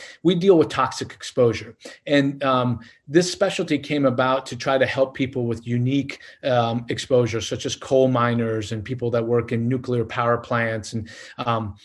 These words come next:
people that work with, um, silica and asbestos, and try to mitigate their risk. One of the fundamental tenets of toxicology is dosage matters. So almost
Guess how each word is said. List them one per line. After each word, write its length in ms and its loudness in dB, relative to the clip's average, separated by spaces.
people 220 0
that 140 2
work 340 0
with, 260 0
um, 300 -2
silica 600 2
and 120 0
asbestos, 840 -4
and 120 -2
try 160 0
to 100 0
mitigate 640 0
their 100 -2
risk. 360 -6
One 160 4
of 80 6
the 80 6
fundamental 560 4
tenets 520 -4
of 220 -4
toxicology 1080 -2
is 360 2
dosage 560 4
matters. 560 -8
So 460 4
almost 540 2